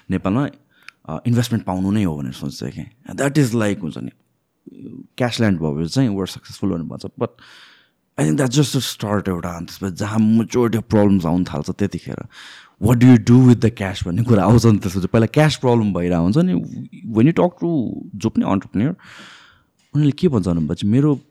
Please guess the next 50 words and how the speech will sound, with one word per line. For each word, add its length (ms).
म 180
बिजनेस 280
स्टार्ट 300
गर्न 200
सकिरहेको 480
छैन 180
या 120
ग्रो 220
गर्न 180
सकिरहेको 480
छैन 180
किनभने 300
मसँग 460
पैसा 200
छैन, 240
फन्डिङ 240
छैन 200
भनेर 200
भन्छ 220
क्या। 160
त 100
it's 160
not 160
about 160
funding। 260
Even 300
if 140
you 100
were 320
given 260
all 160
the 80
funding, 460
I 100
mean, 300
तिम्रो 260
बेसिक्स, 380
तिम्रो 200
फन्डामेन्टल्स 560
नै 160
in 120
place 420
छैन, 160
तिमी 200
इन्भेस्टमेन्ट 500
रेडी 240
नै 140
छैनौ 380
भनेर 160
भनेपछि 220